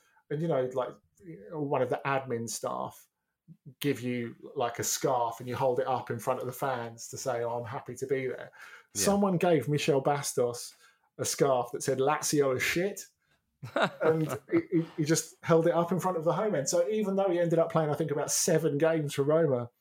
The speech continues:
Speaker 1: still thought of as a hero by the Giallorossi.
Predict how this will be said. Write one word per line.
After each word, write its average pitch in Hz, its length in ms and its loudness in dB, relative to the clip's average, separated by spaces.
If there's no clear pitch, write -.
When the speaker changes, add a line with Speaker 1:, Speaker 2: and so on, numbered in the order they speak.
Speaker 1:
still 160 320 4
thought 147 380 4
of 131 160 -10
as 135 140 -2
a 127 60 2
hero 117 500 2
by 127 80 -2
the 123 80 -2
Giallorossi. 120 640 0